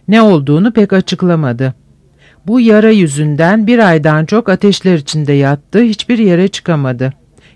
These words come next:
Hiçbir hekime görünmekte istemiyordu.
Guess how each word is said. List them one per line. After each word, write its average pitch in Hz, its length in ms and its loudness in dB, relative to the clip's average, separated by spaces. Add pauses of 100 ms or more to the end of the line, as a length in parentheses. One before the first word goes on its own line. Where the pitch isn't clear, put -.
Hiçbir 247 380 -2
hekime 185 340 0
görünmekte 196 680 2
istemiyordu. 135 840 -4